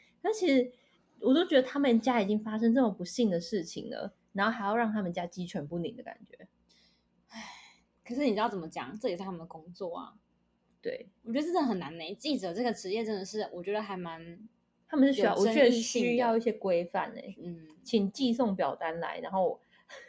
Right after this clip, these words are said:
Speaker 1: <laughs> 我想
Speaker 2: 邀约。
Speaker 1: 对，邀约，我想讲我就会讲，不要那边待在我家门口，
Speaker 2: 对啊。
Speaker 1: 真的很扰民。
Speaker 2: 而且你不觉得，你看他们这样一直挖，一直挖，结果那个记者挖到一半，他看到的也不是全部的真相啊。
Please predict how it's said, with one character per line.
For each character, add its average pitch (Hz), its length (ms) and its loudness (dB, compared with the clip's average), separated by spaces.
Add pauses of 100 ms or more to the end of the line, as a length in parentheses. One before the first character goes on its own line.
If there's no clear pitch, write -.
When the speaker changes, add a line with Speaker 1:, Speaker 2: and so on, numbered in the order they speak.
(200)
Speaker 1:
<laughs> - 880 -8
我 - 80 6
想 262 160 10
Speaker 2:
邀 - 20 8
约。 269 560 8
Speaker 1:
对， 285 200 4
邀 247 200 6
约， 247 220 8
我 226 120 0
想 220 240 2
讲 208 220 4
我 175 80 -2
就 202 80 2
会 214 140 4
讲， 180 360 -4 (120)
不 - 40 8
要 254 100 8
那 302 40 4
边 339 260 -2 (280)
待 302 140 -4
在 330 60 0
我 226 80 4
家 226 120 6
门 208 220 2
口， 220 340 0
Speaker 2:
对 190 60 -2
啊。 - 20 0
Speaker 1:
真 233 80 2
的 220 180 0
很 214 200 -2
扰 190 240 2
民。 147 360 -8 (180)
Speaker 2:
而 302 80 0
且 311 160 2
你 214 120 2
不 262 100 0
觉 247 120 2
得， 202 120 0
你 180 120 -6
看 262 140 0
他 262 100 2
们 214 100 -2
这 233 80 0
样 233 80 0
一 240 80 -2
直 202 120 -4
挖， 185 260 -2
一 214 60 -4
直 175 160 -8
挖， 160 320 -8 (180)
结 254 140 -4
果 254 120 6
那 285 100 0
个 277 100 2
记 262 240 -4
者 175 160 -2
挖 196 180 0
到 233 140 0
一 311 120 -6
半， 208 320 -4
他 294 300 -6 (160)
看 302 180 -4
到 285 160 4
的 208 60 4
也 151 100 -2
不 - 120 -12
是 226 120 -12
全 175 220 -10
部 180 140 -2
的 160 60 -4
真 156 180 -12
相 160 220 -10
啊。 - 180 -20